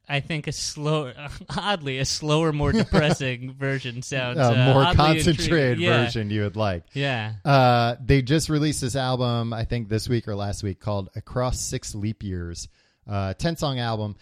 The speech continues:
Speaker 2: It's pretty cool. Basically, th-, this band's been around for, for a while, since I, I think at least the early two thousands. I, I'm pretty sure the nineties. Um, and the singer's released, like, a few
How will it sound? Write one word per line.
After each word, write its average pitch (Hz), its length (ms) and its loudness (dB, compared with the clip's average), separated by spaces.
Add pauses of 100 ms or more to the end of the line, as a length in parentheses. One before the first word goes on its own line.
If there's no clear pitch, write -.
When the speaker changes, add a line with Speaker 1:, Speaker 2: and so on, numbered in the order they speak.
(200)
Speaker 2:
It's 127 160 -6
pretty 220 240 -4
cool. 151 280 0
Basically, 131 600 -2
th-, 131 280 -6
this 135 200 -2
band's 175 280 0
been 131 140 0
around 107 400 -2
for, 90 480 -6
for 98 180 -4
a 87 60 -2
while, 85 320 -6
since - 420 -14
I, 95 240 -10
I 92 240 -8
think 101 220 -8 (340)
at 80 220 -20
least 127 1120 -8
the 120 80 -10
early 110 260 0
two 95 160 -8
thousands. 90 500 -8
I, 101 240 -8 (160)
I'm 95 200 -4
pretty 131 180 -4
sure 110 200 -6
the 82 100 -6
nineties. 78 580 -12 (480)
Um, 92 720 -2 (240)
and 107 180 -2
the 98 60 -2
singer's 113 460 -2
released, 98 360 -2
like, 90 120 -8
a 82 40 -10
few 90 480 -8